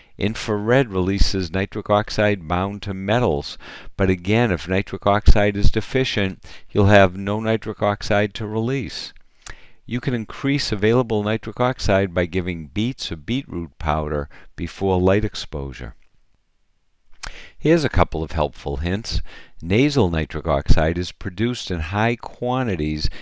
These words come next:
in the upper airways. It's thought to be involved in host defense functions, you know,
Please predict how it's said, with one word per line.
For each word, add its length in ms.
in 140
the 220
upper 320
airways. 720
It's 140
thought 240
to 80
be 160
involved 520
in 140
host 400
defense 400
functions, 720
you 80
know, 140